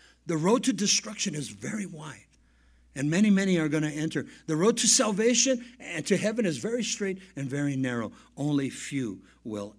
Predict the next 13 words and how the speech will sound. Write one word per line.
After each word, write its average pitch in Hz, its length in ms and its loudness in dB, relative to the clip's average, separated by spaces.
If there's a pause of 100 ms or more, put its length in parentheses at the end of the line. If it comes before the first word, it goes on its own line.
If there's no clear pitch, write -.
enter. 98 460 -12 (1300)
Jannes 175 380 4
and 165 120 -2
Jambres, 185 600 0 (680)
I 139 120 -4
believe, 135 580 0
did 156 140 0
not 165 220 4
enter 160 260 0
the 135 100 -2
kingdom 135 300 2
of 107 120 -4
God. 92 220 -8